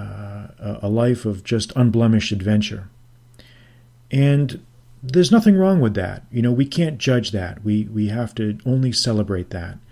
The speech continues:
because we need people like this in the world to push through barriers, to overcome obstacles.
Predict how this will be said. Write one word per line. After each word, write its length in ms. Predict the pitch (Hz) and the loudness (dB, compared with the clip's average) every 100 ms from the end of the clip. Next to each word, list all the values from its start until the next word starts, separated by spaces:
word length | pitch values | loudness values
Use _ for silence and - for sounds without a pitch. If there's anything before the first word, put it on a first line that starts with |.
| - - - | -20 -20 -12
because 640 | - 104 120 107 101 95 - - | -6 -4 -2 -2 -2 -6 -12 -2
we 140 | 123 | 0
need 240 | 131 151 135 | 2 0 -2
people 260 | 127 120 | -2 0
like 200 | 104 104 | -2 -2
this 400 | 104 92 - - - - _ _ - | -4 -4 -6 -8 -10 -20 _ _ -4
in 120 | 107 | 0
the 100 | 104 | 0
world 420 | 95 90 90 - - _ _ _ _ | -2 -6 -8 -14 -20 _ _ _ _
to 80 | - | -14
push 240 | - 123 - | -4 -2 0
through 160 | 113 | 0
barriers, 600 | 98 98 95 92 101 - - - - - - | 0 -2 -4 -6 -8 -12 -16 -20 -20 -20 -12
to 80 | 123 | -6
overcome 420 | 101 104 - 101 | -4 -4 -4 -4
obstacles. 640 | 92 92 - 113 110 107 | -4 -6 -8 -10 -10 -12